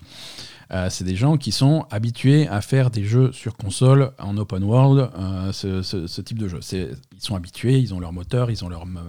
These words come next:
leur savoir-faire, ils ont leurs employés qui savent faire, machin.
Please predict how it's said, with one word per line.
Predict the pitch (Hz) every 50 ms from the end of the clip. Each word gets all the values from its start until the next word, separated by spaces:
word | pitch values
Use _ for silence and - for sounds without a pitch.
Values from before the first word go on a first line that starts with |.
| 92
leur | 95 90 87 78 76 71 78 80 76 52 - 62 64 85 92 98 107 95 -
savoir-faire, | - 104 95 90 82 - - - 131 127 135 135 123
ils | 120 107 98 98
ont | 95 95
leurs | 95 92 90 -
employés | 92 87 - 95 92 98 101
qui | 95 95
savent | - - -
faire, | - - 113 117 120 123 120 113
machin. | 101 - - -